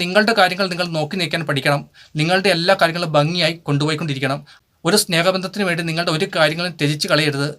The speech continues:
നിങ്ങളുടെ ഭാവിയെ നശിപ്പിക്കരുത്, നിങ്ങളുടെ സന്തോഷത്തെ നശിപ്പിക്കരുത്, നി-, നിങ്ങളുടെ ഒന്നും നശിപ്പിക്കരുത്. ഇന്നുള്ള സ്നേഹബന്ധങ്ങളൊക്കെ വിജയിക്കുമോ ഇല്ലയോ എന്ന്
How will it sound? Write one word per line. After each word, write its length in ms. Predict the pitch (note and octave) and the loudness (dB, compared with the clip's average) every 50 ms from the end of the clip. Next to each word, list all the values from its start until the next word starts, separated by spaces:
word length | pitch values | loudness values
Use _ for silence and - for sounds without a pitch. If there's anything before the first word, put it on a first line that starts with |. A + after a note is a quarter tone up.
| _ - C#3+ | _ -4 -2
നിങ്ങളുടെ 260 | C#3+ D#3+ D#3+ F3 E3 D3 | -2 0 -2 -2 0 2
ഭാവിയെ 240 | D3 D3 D3 E3+ E3+ D#3+ C#3+ | 2 2 2 2 -2 -2 -2
നശിപ്പിക്കരുത്, 540 | - - D#3 - E3+ D3+ D3+ C3 C3 C#3+ D3+ D3 | -4 -4 -6 -8 -6 -4 -4 -4 -2 -4 -6 -4
നിങ്ങളുടെ 240 | C#3 D3 D#3 E3 D3 E3 | 0 0 0 2 2 0
സന്തോഷത്തെ 320 | C#3+ C#3+ D#3+ D#3+ D3+ - E3 D3+ | 0 0 -2 -2 -2 -4 -4 -2
നശിപ്പിക്കരുത്, 500 | C#3+ - D#3 D3+ D#3+ C#3+ C#3+ B2+ B2+ D3+ D#3+ D3+ | -4 -4 -6 -6 -6 -4 -4 -4 -4 -4 -4 -4
നി-, 120 | C#3+ - _ _ _ _ - | -6 -6 _ _ _ _ -4
നിങ്ങളുടെ 260 | D3+ D#3 E3+ E3 F3+ E3 | -2 0 0 0 -2 -2
ഒന്നും 160 | D#3+ E3+ E3+ D#3 | -2 -2 -2 0
നശിപ്പിക്കരുത്. 480 | C3+ - D#3+ F3 E3+ D3 C#3+ C3+ C3 D3+ - D#3 | -2 -2 -4 -4 -2 -2 -2 -2 -2 -4 -2 -2
ഇന്നുള്ള 300 | D3 D3 D#3 F3+ F#3 F3 | 0 0 2 2 2 0
സ്നേഹബന്ധങ്ങളൊക്കെ 680 | C#3+ - E3+ D3 D3 D#3+ E3 E3 F3+ F3 D#3+ C#3 E3 D3+ C#3+ | 0 0 0 0 0 0 -2 -4 -2 -2 -4 -2 -2 -4 -2
വിജയിക്കുമോ 480 | C3+ C#3+ D3+ D#3 D3 D3+ F3+ F3 F3 E3 D3 C#3+ | -2 0 0 -2 -2 -4 -4 -4 -4 -2 -2 -2
ഇല്ലയോ 260 | C#3+ C#3+ D#3 D#3+ D3+ D3 | -2 0 0 0 2 2
എന്ന് 440 | D3 E3 F#3 G3 F#3+ _ _ _ | 2 0 -2 -4 -8 _ _ _